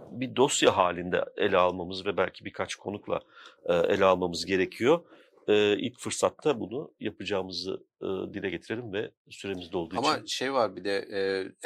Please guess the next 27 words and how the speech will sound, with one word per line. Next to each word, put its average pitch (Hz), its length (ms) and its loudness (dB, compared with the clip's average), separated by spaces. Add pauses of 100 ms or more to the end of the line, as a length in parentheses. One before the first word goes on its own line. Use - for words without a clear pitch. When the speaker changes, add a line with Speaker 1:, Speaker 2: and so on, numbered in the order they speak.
(140)
Speaker 2:
en 139 120 4
kalabalık 107 600 2
delegasyon 101 600 -4
da 143 100 -10
Türk - 240 -12
delegasyonuymuş, 90 840 -6
öyle 104 240 -8
duydum. 90 380 -8 (180)
Bu 104 80 -8
da 113 180 0 (300)
Türkiye'nin, 127 880 -6
e, 98 360 -4 (160)
bu 123 160 -8
konuya 104 440 -6
vermiş 104 400 -2
olduğu 92 420 -8
önemin 98 540 -8 (340)
bir 113 180 -8
göstergesi 127 640 0
Speaker 1:
E, 165 160 10
Speaker 2:
olarak 139 360 4
Speaker 1:
yani 196 220 8
orada 127 100 6
Speaker 2:
anlaşılmadı 160 280 8
Speaker 1:
şöyle 180 180 8
bir 170 40 10
Speaker 2:
herhalde. 120 120 8